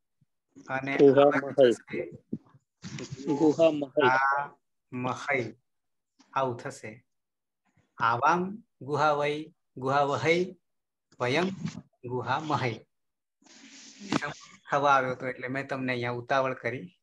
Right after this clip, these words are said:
Speaker 1: બે ને સાત કરી દીધા છે. એટલે નવ પ્રત્યયો આ રીતે આપણે બની જાય છે. તો હવે બધા રૂપો કેવી રીતે થશે? તો કે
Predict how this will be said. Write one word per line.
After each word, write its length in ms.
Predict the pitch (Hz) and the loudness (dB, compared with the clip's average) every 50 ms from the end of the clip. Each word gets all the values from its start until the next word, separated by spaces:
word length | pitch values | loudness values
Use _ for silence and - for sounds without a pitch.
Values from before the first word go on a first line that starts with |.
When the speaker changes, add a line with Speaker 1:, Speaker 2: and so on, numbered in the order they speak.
| _ - | _ -12
Speaker 1:
બે 200 | 135 127 131 131 | -6 -4 -4 -4
ને 100 | 131 135 | -4 -6
સાત 240 | - - 127 120 104 | -4 -4 -2 -2 -2
કરી 320 | - - - - - 110 | -6 -12 -20 -20 -20 -16
દીધા 220 | 113 113 113 113 113 | -12 -10 -8 -10 -10
છે. 240 | - - - _ _ _ _ _ _ _ _ _ - _ - - - - _ | -10 -16 -20 _ _ _ _ _ _ _ _ _ -20 _ -20 -20 -20 -20 _
એટલે 240 | - 123 120 117 117 | -16 -14 -12 -12 -10
નવ 440 | 117 120 135 151 156 156 165 - _ _ _ _ | -4 -2 0 0 -2 -2 -6 -14 _ _ _ _
પ્રત્યયો 460 | - 139 131 131 - - 135 127 120 120 | -4 -4 -4 -4 -4 -4 -2 -2 -2 -2
આ 220 | - - 139 135 | 0 0 0 0
રીતે 260 | 127 127 120 - 120 | -2 -4 -10 -10 -12
આપણે 440 | 113 113 - 120 139 170 180 180 - _ _ _ _ _ _ _ _ - | -12 -12 -8 -4 -4 -4 -4 -6 -10 _ _ _ _ _ _ _ _ -14
બની 320 | 127 123 127 131 139 151 147 | -6 -4 -4 -2 -2 -4 -4
જાય 220 | 143 139 139 131 | -4 -4 -6 -8
છે. 380 | 131 - 147 139 143 151 151 _ _ _ _ _ _ _ _ _ _ _ _ | -8 -10 -10 -10 -10 -12 -18 _ _ _ _ _ _ _ _ _ _ _ _
તો 220 | 127 127 120 120 | -6 -4 -4 -4
હવે 220 | 110 120 127 135 147 | -4 -4 -4 -4 -4
બધા 300 | 135 143 135 135 143 147 | -4 -6 -4 -2 0 0
રૂપો 280 | 147 151 147 151 156 | 0 -2 -4 -6 -6
કેવી 280 | 151 - 165 151 151 156 | -6 -4 -6 -6 -6 -6
રીતે 220 | 156 151 - 151 | -8 -8 -8 -10
થશે? 580 | 143 - 156 139 - - 151 147 151 156 180 - _ _ _ _ _ _ _ _ _ _ _ _ _ _ _ | -10 -8 -10 -10 -8 -6 -4 -4 -4 -6 -10 -14 _ _ _ _ _ _ _ _ _ _ _ _ _ _ _
તો 140 | - 143 139 | -10 -10 -10
કે 540 | 139 139 - 131 131 131 131 135 139 - - | -8 -10 -10 -8 -8 -8 -8 -10 -12 -14 -18